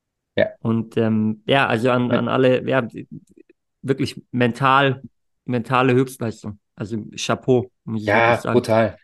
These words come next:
Speaker 1: brutal.
Speaker 2: Wa-, was mich interessiert, ich weiß nicht, ob du das weißt, ich hab die Szene nämlich nicht gesehen.
Speaker 1: Aha.
Speaker 2: Ähm,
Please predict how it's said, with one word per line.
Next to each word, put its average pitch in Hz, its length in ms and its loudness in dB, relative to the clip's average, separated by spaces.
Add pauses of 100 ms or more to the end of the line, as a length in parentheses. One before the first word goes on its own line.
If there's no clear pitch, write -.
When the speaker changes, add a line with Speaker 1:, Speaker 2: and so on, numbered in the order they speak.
(120)
Speaker 1:
brutal. 110 360 2
Speaker 2:
Wa-, 170 180 4
was 143 200 2
mich 214 200 4
interessiert, 196 440 0
ich 143 120 -8
weiß 165 180 -2
nicht, 165 100 -2
ob 127 60 -12
du 165 120 -4
das 165 180 -8
weißt, 170 220 0
ich 131 120 -6
hab 139 140 -2
die 135 100 -8
Szene 147 340 0
nämlich 127 280 0
nicht 156 300 0
gesehen. 127 400 -2 (280)
Speaker 1:
Aha. 127 300 4
Speaker 2:
Ähm, 127 300 0